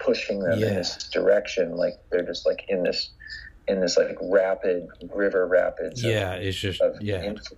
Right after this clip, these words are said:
Speaker 2: it's just going and going, and it don't,
Speaker 1: Yeah.
Speaker 2: you can't jump off. It's
Speaker 1: Yeah, it's churning, and, like, you'd say, like,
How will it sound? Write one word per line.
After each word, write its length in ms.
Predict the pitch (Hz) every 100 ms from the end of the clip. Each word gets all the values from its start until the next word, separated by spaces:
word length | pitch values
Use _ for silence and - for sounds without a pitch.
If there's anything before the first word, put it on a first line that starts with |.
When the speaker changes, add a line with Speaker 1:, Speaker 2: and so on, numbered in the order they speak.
| -
Speaker 2:
it's 140 | 104 -
just 180 | 98
going 340 | - 113 101 92
and 120 | 98
going, 280 | 104 98 92
and 200 | 90 98
it 240 | 98 92
don't, 160 | - 107
Speaker 1:
Yeah. 60 | 107
Speaker 2:
you 40 |
can't 240 | - 104
jump 240 | 87 95 92
off. 380 | 98 90 - 98
It's 300 | - - -
Speaker 1:
Yeah, 320 | 262 269 214 277 - - - -
it's 160 | - -
churning, 720 | - - 123 123 117 107 92
and, 220 | 98 95 95
like, 240 | 90 92
you'd 220 | 107 -
say, 580 | - - 113 107 104 104
like, 400 | 101 95 92 -